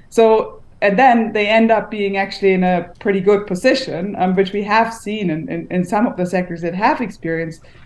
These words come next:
um, extreme, um, uh, uh, uh, impacts on, on their supply chains during the pandemic, right? So therefore, we somehow need a way to get out of this. And I think because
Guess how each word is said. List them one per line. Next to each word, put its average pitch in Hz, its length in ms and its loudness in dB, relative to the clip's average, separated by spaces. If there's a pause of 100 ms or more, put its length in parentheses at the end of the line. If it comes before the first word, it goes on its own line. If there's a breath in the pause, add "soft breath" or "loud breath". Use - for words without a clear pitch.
um, 180 260 0
extreme, 180 580 -2
um, 170 340 -2
uh, 165 280 -2
uh, 180 40 -6
uh, 160 520 -4
impacts 214 560 -2
on, 170 340 -2
on 175 120 -2
their 170 160 -2
supply 165 360 -6
chains 160 300 -10
during 160 220 -6
the 156 80 -10
pandemic, 160 520 -6
right? 190 320 0 (280 loud breath)
So 233 100 4
therefore, 247 640 4
we 226 100 0
somehow 226 600 2 (180)
need 285 300 4
a 254 80 2
way 226 400 4
to 196 440 0 (120)
get 196 160 2
out 226 200 6
of 226 160 -2
this. 214 320 -6
And 202 140 -4
I 202 60 -2
think 208 220 -4
because 254 680 0